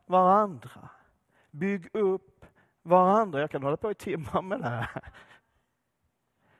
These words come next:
Vet, en troende människa lever inte för sig själv.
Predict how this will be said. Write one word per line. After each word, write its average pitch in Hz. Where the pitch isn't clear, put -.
Vet, 202
en 226
troende 180
människa 160
lever 139
inte 143
för 107
sig 143
själv. 123